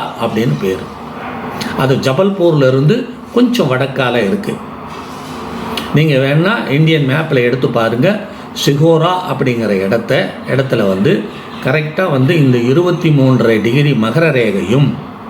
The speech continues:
எண்பத்திரெண்டு புள்ளி முப்பது டிகிரி தீர்க்க ரேகையும் சந்திக்கிற இடம் அந்த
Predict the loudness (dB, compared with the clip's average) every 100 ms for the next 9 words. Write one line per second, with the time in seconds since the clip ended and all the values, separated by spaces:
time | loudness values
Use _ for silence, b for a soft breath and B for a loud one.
0 | -16 B B B B B 0 2 2 0
1 | 0 0 2 2 2 4 2 2 0 0
2 | 0 2 4 4 2 -2 -10 -16 -16 -16
3 | -10 0 2 4 2 4 2 2 2 2
4 | 2 -2 -8 -16 -16 -16 -16 -14 -4 0
5 | 2 4 2 2 0 2 -2 -6 -12 -14
6 | -14 -14 -6 0 2